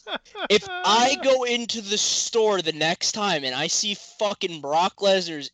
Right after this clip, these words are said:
F five bacon, or just, like, the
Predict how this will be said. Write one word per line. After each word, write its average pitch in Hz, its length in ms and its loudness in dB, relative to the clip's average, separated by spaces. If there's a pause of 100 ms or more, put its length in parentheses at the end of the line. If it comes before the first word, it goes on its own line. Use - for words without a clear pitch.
F 147 180 2
five 180 560 -2
bacon, 135 640 -2 (880)
or 175 160 -8
just, 180 260 -6
like, 175 280 -2
the 180 140 -2